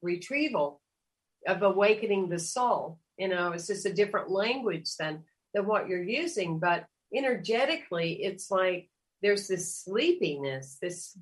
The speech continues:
covid toast going around that, you know, a simple call of canceling a,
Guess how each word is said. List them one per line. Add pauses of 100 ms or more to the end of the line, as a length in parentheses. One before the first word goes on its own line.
(160)
covid
toast (260)
going
around
that,
you
know,
a
simple
call
of (380)
canceling
a,